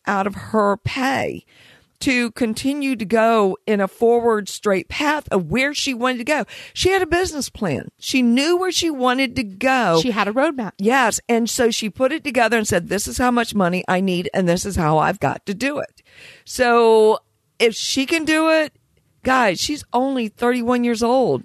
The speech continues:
Speaker 2: And
Speaker 1: maybe
Speaker 2: let me,
Speaker 1: thirty-two
Speaker 2: and let me tell
Speaker 1: now.
Speaker 2: you some of the background. You know, she did not have the upbringing I had with very supportive family and things like that. I, I'm not gonna get into details about it.
Speaker 1: No.
Speaker 2: But, but, you know, she's
Speaker 1: She came from an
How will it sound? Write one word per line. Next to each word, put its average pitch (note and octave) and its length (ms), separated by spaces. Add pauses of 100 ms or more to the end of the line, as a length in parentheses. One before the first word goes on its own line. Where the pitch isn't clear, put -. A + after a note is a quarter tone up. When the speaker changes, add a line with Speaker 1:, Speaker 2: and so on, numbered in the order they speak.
Speaker 2:
And E4 140
Speaker 1:
maybe A#3 100
Speaker 2:
let F#4+ 100
me, A4 60
Speaker 1:
thirty-two D4 220
Speaker 2:
and F4+ 100
let G4 80
me A4 120
tell - 120
Speaker 1:
now. F#4+ 60
Speaker 2:
you F4+ 60
some F4 120
of D#4 60
the D4 80
background. B3 520
You B3 120
know, A3 160
she - 180
did D4+ 160
not C#4 280
have B3+ 300
the B3 120
upbringing A3 420
I F#3 140
had F#3 320
with F#3+ 220
very G3 260
supportive F#3 840 (400)
family F#3 560
and E3+ 120
things E3+ 180
like E3 160
that. - 300
I, G#3+ 140
I'm A#3 120
not B3+ 140
gonna A#3+ 100
get A3 100
into G#3+ 180
details A3 340
about F3 160
it. E3+ 80 (200)
Speaker 1:
No. D#3+ 200
Speaker 2:
But, C4 180
but, A#3+ 260
you B3+ 140
know, A3+ 180
she's D4 520
Speaker 1:
She A4 80
came C#5 240
from E4 200
an D#4+ 140